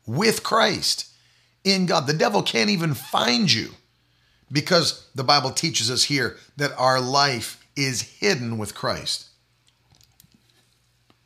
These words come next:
Our life is hidden. So I'm dead. I'm a dead man walking. <laughs> Hallelujah.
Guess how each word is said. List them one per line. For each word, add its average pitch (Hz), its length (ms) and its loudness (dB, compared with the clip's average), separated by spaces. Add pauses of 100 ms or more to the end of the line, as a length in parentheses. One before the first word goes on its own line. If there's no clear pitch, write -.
(1600)
Our 139 140 4
life 151 300 2
is 120 160 -2
hidden. 147 680 -4 (800)
So 156 220 4
I'm 139 180 2
dead. 220 300 -2 (1500)
I'm 151 140 2
a 117 40 -4
dead 151 300 2
man 156 240 0
walking. 127 400 2 (520)
<laughs> - 580 -20
Hallelujah. 139 640 0